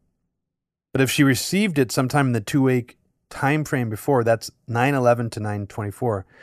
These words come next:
this still makes a plausible arrival date of an anthrax letter to A M I around September fourteenth to the sixteenth. But I would say it takes at least one to three days for a letter to travel.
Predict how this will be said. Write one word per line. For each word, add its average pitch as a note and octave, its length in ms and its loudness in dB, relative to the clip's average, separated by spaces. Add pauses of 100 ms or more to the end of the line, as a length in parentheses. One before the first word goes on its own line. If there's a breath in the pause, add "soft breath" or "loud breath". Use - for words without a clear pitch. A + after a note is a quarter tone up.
(160 soft breath)
this C3+ 120 0
still E3+ 200 2
makes D#3+ 200 2
a C#3+ 60 2
plausible C3+ 540 4
arrival A#2+ 400 2
date A2+ 260 0
of G#2+ 160 -8
an G#2+ 80 -4
anthrax A#2+ 540 -2
letter G#2+ 220 -2
to A#2 100 -8
A A2+ 180 -6
M A2+ 100 -4
I G#2+ 280 -4 (340 soft breath)
around B2+ 540 2
September A#2 420 -2
fourteenth A#2 520 -4
to G#2+ 100 -12
the G2 100 -8
sixteenth. - 680 -8 (1000)
But A#2 220 0 (120)
I A#2+ 80 2
would A#2+ 140 0
say C3 160 2
it A2+ 100 -2
takes B2+ 240 -2
at A2 80 -4
least C3 320 0 (300)
one A#2+ 300 0
to A#2+ 100 -4
three A#2 200 -2
days A2+ 300 0
for A#2 100 -4
a G#2 80 0
letter G#2+ 220 -2
to G2+ 140 -14
travel. A2+ 640 -2